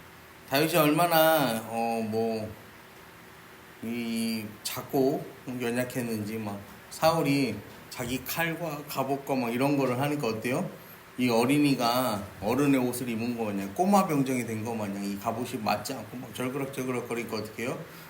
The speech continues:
"이건 안 되겠다." 다 벗어 던지고 이 돌매, 물매와 이 물매 하나 들고 나가는 게 다윗이었다라는 거죠. 그 다윗이요,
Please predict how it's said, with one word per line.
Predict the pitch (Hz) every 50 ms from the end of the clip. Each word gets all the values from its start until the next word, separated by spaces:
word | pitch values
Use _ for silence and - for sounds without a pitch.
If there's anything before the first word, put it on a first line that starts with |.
| - - -
"이건 | 120 123 147 147
안 | 127 117 120 120
되겠다." | 143 135 143 - - - 127 120 - - - -
다 | - 143 139
벗어 | 127 135 131 147 147 135
던지고 | 131 120 117 117 120 120 143 180 220 214 - - - - - - - - -
이 | 127 127 127 127 120 - -
돌매, | - 139 139 135 135 127 123 113 104
물매와 | 104 104 113 131 147 151 156 151 143 131 127 127 127 131 123 113 104 - - - -
이 | 120 120 120 117 117 113 107 110 - - - - - - - - - - -
물매 | 135 143 151 156 156
하나 | 151 151 156 156 147 143
들고 | 135 123 120 127 127
나가는 | 113 104 104 117 117 113 113 110
게 | 107 147 175 - - - - - - - -
다윗이었다라는 | - - 110 107 120 131 135 - - 131 110 98 - - - - - - - - - - - - - - - 92 98 101 98
거죠. | 98 95 - - - - - - - - - - - - - - - - - - - - - - - - - - - - - - - - - - - - - - - - - - - - - - - -
그 | - 202 202
다윗이요, | 202 165 156 165 180 196 - - 170 165 175 175 160 131 113 104 101 101 101